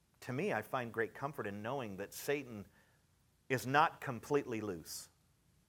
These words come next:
and cannot do just whatever he wants to do all the time. I find comfort in that. Because I'll tell you what, when he, <laughs> when you take a look at the world and watch the news, it seems like he is fully autonomous. He's on rollerblades,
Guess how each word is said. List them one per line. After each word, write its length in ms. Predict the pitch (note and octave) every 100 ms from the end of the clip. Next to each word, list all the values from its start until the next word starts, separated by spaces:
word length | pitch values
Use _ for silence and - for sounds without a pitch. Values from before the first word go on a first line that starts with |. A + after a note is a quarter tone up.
| _ _ _ _ _ -
and 140 | B2+
cannot 420 | - C3+ C#3+ D3+ A2
do 200 | C3 A2
just 260 | A2 A#2+
whatever 320 | A2 A2 B2
he 140 | A2+ B2
wants 300 | G#2+ A#2 -
to 100 | G2+
do 240 | G#2+ F#2+
all 160 | G2 G2+
the 100 | F#2+
time. 160 | G2+ - - _ _ _ _ _ _ _ _ _ _ _ _ _ -
I 80 |
find 260 | B2 C3 A2
comfort 240 | A#2+ A#2
in 60 | E2+
that. 180 | D#2+ D#2+
Because 200 | D3 D#3
I'll 80 | G3
tell 140 | C4+
you 100 | A3
what, 180 | A3 C3+
when 120 | E3
he, 160 | B3+ - -
<laughs> 140 | G#3
when 140 | A3 A3
you 80 | G3
take 180 | B3
a 60 | A3+
look 160 | G3 G3+
at 80 |
the 60 | D3
world 260 | C#3+ F#3+ D3+
and 100 | C3+
watch 220 | F3+ -
the 80 | B2+
news, 240 | E3 F3+
it 100 | C#3+
seems 280 | - G3+ E3
like 260 | F3 F3 - - - - -
he 140 | B3 C#4+
is 300 | - F#3+ -
fully 440 | - G#3 A3 E3+
autonomous. 720 | C#3+ C3 A2+ G#2+ A#2+ E3 - - _ _ - - -
He's 200 | - G#3+
on 320 | G#3+ F3+ C3+ -
rollerblades, 960 | A#2+ F3+ G#3+ C#3 A2+ G#2+ A2+ D#3 D3